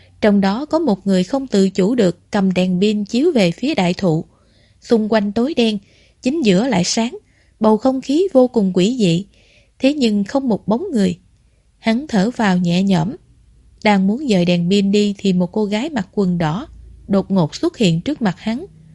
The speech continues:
Vẫn đang cầm một cây dù rất to. Hắn sợ đến nỗi trái tim vọt lên đến cổ họng, không thốt được ra tiếng nào. Đồng nghiệp đẩy hắn một cái, thấy hắn không nói lời nào bèn kỳ quái nhìn qua.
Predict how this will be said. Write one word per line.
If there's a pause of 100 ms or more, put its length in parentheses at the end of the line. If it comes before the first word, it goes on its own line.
(520)
Vẫn
đang
cầm
một
cây
dù
rất
to. (760)
Hắn
sợ
đến
nỗi
trái
tim
vọt
lên
đến
cổ
họng, (480)
không
thốt
được
ra
tiếng
nào. (1200)
Đồng
nghiệp
đẩy
hắn
một
cái, (380)
thấy
hắn
không
nói
lời
nào
bèn
kỳ
quái
nhìn
qua.